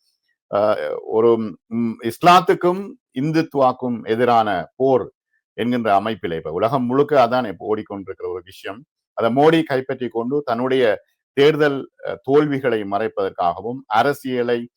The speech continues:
இப்ப அடுத்த முறை மோடி வருவாரா இல்லையா என்ற ஒரு பெரிய பிரச்சனை. ஆகவே அதற்காகவும் தன்னுடைய அரசியல் இருப்பையும் மற்றும், அஹ், முஸ்லிம்களுக்கு அல்லது இஸ்லாத்துக்கு எதிரான ஒரு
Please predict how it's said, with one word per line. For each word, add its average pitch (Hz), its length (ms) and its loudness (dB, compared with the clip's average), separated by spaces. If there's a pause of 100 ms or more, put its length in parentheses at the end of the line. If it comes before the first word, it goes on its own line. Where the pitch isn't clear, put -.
(200)
இப்ப 110 200 -2
அடுத்த 131 280 2
முறை 139 220 2 (380)
மோடி 123 220 -2
வருவாரா 123 500 0
இல்லையா 120 480 -4 (120)
என்ற 107 200 -8
ஒரு 110 180 -4
பெரிய 117 260 -4
பிரச்சனை. 110 540 -10 (840)
ஆகவே 143 520 2 (420)
அதற்காகவும் 127 960 2 (140)
தன்னுடைய 120 340 2
அரசியல் 127 360 0
இருப்பையும் 117 640 -4 (300)
மற்றும், 131 540 -2
அஹ், 95 300 -6
முஸ்லிம்களுக்கு 131 600 -2
அல்லது 123 260 0
இஸ்லாத்துக்கு 127 480 -2
எதிரான 120 420 0
ஒரு 107 160 -4